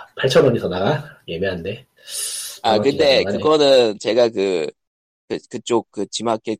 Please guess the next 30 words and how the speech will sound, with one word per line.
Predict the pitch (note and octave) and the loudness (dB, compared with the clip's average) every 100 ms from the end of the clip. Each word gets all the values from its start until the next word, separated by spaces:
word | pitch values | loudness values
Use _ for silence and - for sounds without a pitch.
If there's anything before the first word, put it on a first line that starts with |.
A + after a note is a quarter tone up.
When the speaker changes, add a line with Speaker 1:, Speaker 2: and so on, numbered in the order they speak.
| _ | _
Speaker 2:
그, | E2 - - _ | -8 -8 -10 _
<laughs> | - - - - G#3+ F#3+ - D#3 - - - _ _ - | -18 -16 -18 -10 -6 -6 -8 -20 -16 -18 -18 _ _ -8
그 | A2+ | -6
브이아이피 | A#2 B2 A#2 A2+ A2+ | 0 2 2 2 0
서비스 | G#2+ G#2 G#2+ | -2 -2 -4
이용하고 | G2 G2+ G2 F#2+ | -4 -2 0 0
있어가지고 | G2 G#2 G2 F2+ - | -2 0 0 -2 -2
그거 | F#2+ | -2
쿠폰으로 | - - - G#2 F#2 | -2 -4 -6 -4 -2
어떻게 | D2+ - - F#2 E2+ | -4 -6 -4 -2 -2
다 | - G2 | -8 -10
처발처발해가지고 | - F3 C#3+ - A#2+ A2 F#2 G2 - F#2 | -4 0 0 0 0 2 0 -2 -4 -8
만든 | E2 C#2 D3 | -8 -6 0
Speaker 1:
근데 | G3+ G3+ F#3+ - - D3 - _ _ _ | 4 4 4 -2 -12 -14 -14 _ _ _
저 | - D3+ | 0 4
정도 | A3 A#3+ | 6 6
만들어주고 | D#3+ F#3+ G#3+ A3+ | 6 6 6 6
보면 | - G#3 | 6 4
저 | G3+ C#3 | 6 6
정도면 | G#3+ A3 G3+ | 8 8 8
정말로 | D#3 E3 G3 | 6 6 4
저 | F#3+ D#3 | 4 6
돈 | G3+ | 6
주고 | F3+ E3+ | 6 6
살만한 | G3 G3 | 6 4
가치가 | - - G#3 - | 2 0 2 2
있죠. | - - - _ - _ - | 0 -6 -6 _ -20 _ -14
Speaker 2:
그쵸. | F2+ - - - _ | -10 -4 -4 -6 _
사실 | - D#3 C3+ | -12 -6 -4
솔직히 | B2+ - - A#2+ G#2 | -4 -6 -4 -2 -2